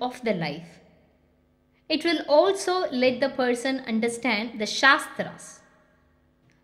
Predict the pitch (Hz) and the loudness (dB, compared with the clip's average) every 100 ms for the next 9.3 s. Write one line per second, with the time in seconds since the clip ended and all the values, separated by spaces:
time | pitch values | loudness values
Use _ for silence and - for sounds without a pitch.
0 | - 254 262 330 339 302 359 427 453 - | -2 0 2 0 0 0 0 0 -2 -2
1 | 262 - 247 - 175 165 240 311 - 226 | -4 -4 -4 -2 -2 -2 -4 -4 -6 -6
2 | 214 214 - 294 339 294 330 320 233 196 | -2 -2 0 0 2 0 -2 -2 -2 -2
3 | 196 180 165 156 269 - - - _ _ | -4 -4 -4 -2 -4 -4 -14 -20 _ _
4 | _ 233 214 202 262 311 392 381 240 - | _ -4 -4 2 4 4 2 -2 -4 -4
5 | - 311 - 202 214 - - - _ - | 0 2 2 -2 -4 -6 -16 -20 _ 0
6 | 214 202 240 285 330 427 - - - 196 | 2 4 4 4 4 0 -2 -16 -12 -6
7 | 180 247 - - 285 320 311 359 453 - | -2 -2 -2 -2 0 -2 2 2 2 -2
8 | - - 196 208 208 220 - 311 392 - | -6 -2 0 0 0 0 0 0 0 -2
9 | 240 175 247 | -2 0 0